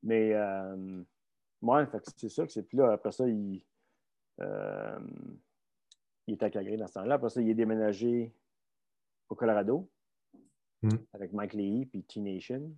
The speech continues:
Speaker 1: On a continué nos affaires. J'allais l'aider. Après ça, il revenait entraîner du monde. Des fois, il m'amenait à Vancouver pour entraîner des équipes,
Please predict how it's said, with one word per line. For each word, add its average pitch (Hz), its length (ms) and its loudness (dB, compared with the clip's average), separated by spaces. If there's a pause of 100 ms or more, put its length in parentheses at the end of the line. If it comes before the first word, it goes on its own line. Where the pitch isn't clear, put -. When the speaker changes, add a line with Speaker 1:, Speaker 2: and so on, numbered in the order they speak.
(760)
Speaker 1:
On 101 100 -4
a 98 60 -2
continué 117 480 2
nos 110 180 2
affaires. 120 260 4
J'allais 104 360 2
l'aider. 107 840 2
Après - 160 -20
ça, 113 120 -2
il 107 80 4
revenait 101 320 -2
entraîner 107 400 -2
du 98 120 -8
monde. 110 340 0
Des 107 100 -2
fois, 117 100 -2
il 107 60 2
m'amenait 101 300 -2
à 110 80 0
Vancouver 98 560 -2
pour 92 100 -8
entraîner 95 400 -8
des 101 180 -6
équipes, 98 300 -6